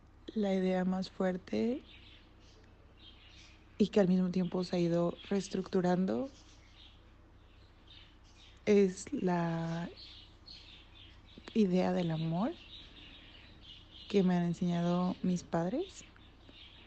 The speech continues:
y en conjunto y mi mamá como incondicional,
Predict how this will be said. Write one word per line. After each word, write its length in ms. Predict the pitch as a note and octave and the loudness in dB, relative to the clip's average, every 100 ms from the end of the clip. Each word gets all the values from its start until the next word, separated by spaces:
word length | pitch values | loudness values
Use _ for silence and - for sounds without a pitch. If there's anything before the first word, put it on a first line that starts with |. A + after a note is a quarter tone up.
| - - - - - - - - - - | -20 -20 -20 -20 -20 -20 -20 -20 -20 2
y 800 | G#3 G3 G3 G3+ G3+ G3+ G#3 G3+ - - - - - - | 4 6 6 4 4 4 2 0 -8 -20 -20 -20 -20 2
en 100 | G#3 | 4
conjunto 500 | - F3 E3+ F#3+ E4+ - - - - - - - - - - - - - - - - - | 4 0 0 -2 -4 -10 -20 -20 -20 -20 -20 -20 -20 -20 -20 -18 -18 -18 -20 -20 -8 2
y 300 | G#3+ G3+ G3+ | 4 4 2
mi 320 | G3+ G3+ F#3+ | 2 2 4
mamá 420 | F3 E3 F3+ C4+ - - - - - - - - - - - - - - - - - - | 4 2 2 0 -2 -16 -18 -20 -20 -20 -20 -20 -20 -20 -20 -20 -20 -20 -20 -20 -16 -6
como 400 | G#3 G3 G3+ G3 | -2 0 2 2
incondicional, 960 | F#3 F#3+ F#3 E3+ - E3+ E3+ A3 C4 | 2 2 4 2 0 0 0 -2 -4